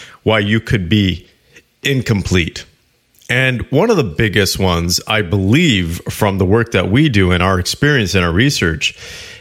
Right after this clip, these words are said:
is because you haven't gotten to that level of skill yet to feel like you are complete. And one of the core concepts of being complete or the complete man is to continuously learn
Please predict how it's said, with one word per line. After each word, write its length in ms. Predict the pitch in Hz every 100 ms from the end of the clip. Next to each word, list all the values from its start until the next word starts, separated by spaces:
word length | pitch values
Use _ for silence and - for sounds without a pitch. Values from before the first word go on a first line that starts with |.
| -
is 220 | - 127
because 460 | 107 127 - 135 117
you 100 | 123
haven't 480 | 110 135 131 127 104
gotten 340 | 110 110 113
to 120 | - 98
that 200 | 98 98
level 460 | 95 95 98 98
of 160 | - 85
skill 460 | - - - 98 90
yet 320 | 78 76 - - - _ _ _ _ _ _ _ _ _ _ _
to 140 | - 107
feel 300 | - 143 135
like 300 | 95 92 -
you 200 | 92 85
are 240 | 80 78
complete. 560 | - - 85 87 - - - - - - -
And 100 | -
one 80 | 160
of 60 | 240
the 100 | 170
core 140 | 170
concepts 420 | - 135 127 101
of 160 | 113 90
being 220 | 117 113
complete 560 | - 98 - 120 95 -
or 200 | 117 113
the 100 | 101
complete 400 | - 101 107 110
man 300 | 101 95 85
is 200 | - 113
to 80 | -
continuously 840 | - 110 - 202 196 160 127 120 104
learn 440 | 92 90 76 76